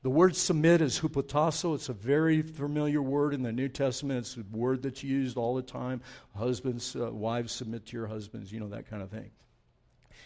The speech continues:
It means to be under authority, to be subject to something or someone, to obey, to be devoted,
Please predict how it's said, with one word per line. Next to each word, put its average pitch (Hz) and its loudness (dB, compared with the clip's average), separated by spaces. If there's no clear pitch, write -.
It 151 0
means 190 2
to 160 -2
be 151 2
under 123 0
authority, 127 2
to 156 -6
be 160 0
subject - -4
to 127 -6
something 156 0
or 127 -4
someone, 135 -2
to 180 -2
obey, 156 0
to 165 -2
be 170 2
devoted, 165 2